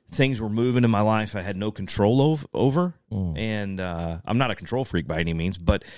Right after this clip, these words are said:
Speaker 1: it's kinda like I didn't have any control, really any say in a lot of things that was going on. Um, I was having a lot of fun playing music and being on the road and, you know, I mean, doing that kind of thing. And, and, and doing what I've always wanted to do,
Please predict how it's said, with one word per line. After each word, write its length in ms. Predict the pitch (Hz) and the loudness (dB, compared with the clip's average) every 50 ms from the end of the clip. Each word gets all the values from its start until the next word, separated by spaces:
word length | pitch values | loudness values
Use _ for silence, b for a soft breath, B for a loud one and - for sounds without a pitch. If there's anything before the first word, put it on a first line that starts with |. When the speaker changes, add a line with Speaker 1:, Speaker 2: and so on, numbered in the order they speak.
| B B B | B B B
Speaker 1:
it's 140 | 107 104 - | -6 -6 -2
kinda 220 | - 113 120 120 | -2 -2 -2 0
like 240 | 113 110 101 98 90 | -2 -2 -4 -4 -6
I 100 | 85 107 | -4 -4
didn't 160 | 113 120 113 104 | -4 -4 -4 -6
have 120 | 104 101 | -6 -6
any 120 | 131 156 156 | -6 -6 -6
control, 560 | - 120 107 - - 104 92 95 92 95 - | -6 -8 -8 -6 -6 -6 -6 -6 -6 -8 -10
really 360 | - 95 104 135 139 127 120 110 | -10 -8 -6 -2 2 2 4 4
any 120 | 104 101 | 4 4
say 360 | - - - 107 101 98 98 | 2 2 2 2 2 0 0
in 280 | 95 90 90 - - 92 | -4 -6 -8 -10 -10 -6
a 60 | 87 | -4
lot 160 | 90 95 92 87 | -2 -2 -2 -4
of 60 | - | -2
things 200 | - 98 90 80 | -2 -2 -2 -2
that 80 | 80 | -4
was 140 | - 85 87 | -6 -8 -8
going 240 | 85 95 92 90 90 | -6 -4 -4 -4 -2
on. 260 | 90 90 92 90 90 B B B B B B B B B _ | -2 -4 -4 -6 -6 B B B B B B B B B _
Um, 480 | - 98 98 95 92 90 87 85 85 - | -4 -2 -2 0 0 -2 -2 -4 -6 -10
I 80 | - 98 | -10 -8
was 140 | 92 90 - | -6 -4 -2
having 220 | - 123 120 113 104 | -2 -2 -2 -2 -4
a 40 | 104 | -6
lot 140 | 110 104 92 | -6 -6 -6
of 60 | - | -8
fun 480 | - - 110 107 107 107 107 107 98 - _ _ _ | -8 -6 -4 -4 -4 -4 -4 -6 -8 -10 _ _ _
playing 320 | - - 104 98 104 98 98 | 0 0 2 0 -2 -2 -4
music 460 | 107 107 113 107 92 104 101 92 - | -6 -6 -6 -4 -2 -2 -2 -2 -2
and 120 | 98 87 87 | -6 -4 -2
being 160 | 101 101 104 | -2 0 0
on 100 | 101 98 | 0 -2
the 80 | 92 | -2
road 540 | 90 95 107 107 107 107 104 104 101 98 92 | -2 0 0 0 0 0 -2 -4 -6 -6 -8
and, 220 | 95 87 87 - - - | -10 -10 -12 -14 -14 -4
you 120 | 117 117 | -2 0
know, 120 | 110 101 95 | 0 0 0
I 40 | |
mean, 120 | 95 98 92 | 0 -2 0
doing 200 | 98 113 107 101 | 0 2 2 2
that 260 | 107 117 - - 107 | 2 0 -2 -4 -8
kind 140 | - 117 107 | -10 -8 -8
of 60 | 98 | -8
thing. 320 | - 117 113 113 113 113 107 | -4 -2 -2 0 0 -2 -4
And, 80 | 98 - _ | -8 -10 _
and, 300 | - 95 95 95 90 - - _ | -10 -8 -8 -8 -8 -10 -12 _
and 520 | 78 92 95 95 98 92 92 85 82 82 80 _ _ _ _ - 62 67 62 - _ _ _ _ _ _ _ _ _ _ _ B B B B B B B B B B B _ _ _ _ _ 110 | -10 -8 -6 -6 -6 -6 -8 -8 -12 -14 -18 _ _ _ _ -20 -20 -20 -20 -20 _ _ _ _ _ _ _ _ _ _ _ B B B B B B B B B B B _ _ _ _ _ _
doing 200 | 113 113 113 110 | -2 0 2 2
what 120 | 104 98 | 2 2
I've 120 | 95 90 | 2 2
always 200 | 104 104 104 92 | 2 2 2 0
wanted 260 | 87 95 101 95 87 - | 0 -2 -2 -2 -4 -4
to 80 | 90 | -8
do, 500 | 85 78 107 131 156 151 131 110 92 85 | -4 0 4 6 6 6 6 4 0 -2